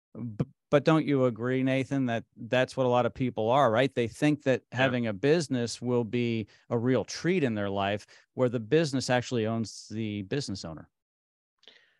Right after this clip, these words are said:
Speaker 2: Absolutely, hundred percent. Yeah. And it's just, uh, <clears throat> you know, like,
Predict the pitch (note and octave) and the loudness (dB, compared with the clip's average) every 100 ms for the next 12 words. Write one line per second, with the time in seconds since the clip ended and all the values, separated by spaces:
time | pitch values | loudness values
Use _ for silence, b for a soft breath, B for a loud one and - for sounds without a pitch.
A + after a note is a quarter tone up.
0 | b - C3 C3 B2 B2 B2+ A#2 C3+ B2+ | b 0 0 0 -8 -6 -6 -6 -4 -6
1 | A#2+ - B2+ A2 A#2+ B2+ A#2+ A#2+ C#3+ - | -8 -6 -4 -2 -2 -2 -4 -4 -6 -4
2 | - C3 B2 A#2+ B B B - - B3+ | 2 2 2 -4 B B B 0 8 8
3 | G#3+ D3+ D3+ D3+ C#3 | 8 6 4 6 6